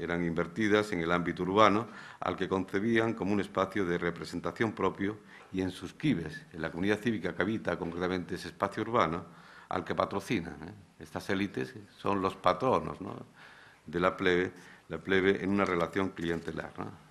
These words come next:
Hay una imagen muy gráfica de esta relación, que es la de los acueductos. Los acueductos conducen concretamente el agua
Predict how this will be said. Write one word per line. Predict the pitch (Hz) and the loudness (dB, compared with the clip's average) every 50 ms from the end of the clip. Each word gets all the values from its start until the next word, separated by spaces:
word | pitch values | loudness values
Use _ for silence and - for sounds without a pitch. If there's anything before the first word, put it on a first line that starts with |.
| - - - _ - - - | -20 -20 -20 _ -18 -12 -4
Hay | - 135 | -2 2
una | 139 123 | 2 4
imagen | 104 107 113 110 - - 107 | 6 6 6 6 6 2 2
muy | 101 101 | 2 2
gráfica | 95 107 107 107 - 92 95 | 4 4 2 2 2 -2 -2
de | 92 95 | -2 -2
esta | 90 - - 90 | -2 0 0 0
relación, | 85 87 87 85 - - 113 113 117 - - - - - | 0 2 0 -2 0 -2 -2 -2 -4 -6 -12 -16 -16 -8
que | - 98 | -2 -2
es | 98 95 | 0 4
la | 104 98 95 | 4 4 4
de | 92 | 4
los | 92 90 - | 2 -2 -2
acueductos. | 104 92 - 95 87 85 80 - - - 85 78 - - - - _ _ _ _ - - - - - - - - - - - - - - - - - | -2 -2 -2 -2 -4 -4 -8 -12 -14 -14 -12 -12 -12 -14 -18 -20 _ _ _ _ -20 -20 -20 -20 -20 -20 -20 -20 -20 -20 -20 -20 -20 -20 -20 -14 -6
Los | 92 92 | 0 2
acueductos | 104 92 110 123 139 139 139 - 123 | 2 4 4 2 2 2 2 0 0
conducen | - 135 117 113 117 127 123 - - 135 139 143 147 135 | 2 4 2 4 4 2 2 4 4 6 6 6 2 0
concretamente | - - 98 98 110 110 110 110 110 110 - 120 123 120 - 104 | -4 -4 0 2 4 4 6 4 4 2 2 2 2 2 4 6
el | 107 120 | 10 10
agua | 120 117 104 92 95 107 120 127 120 110 | 12 10 10 8 6 6 6 4 0 -6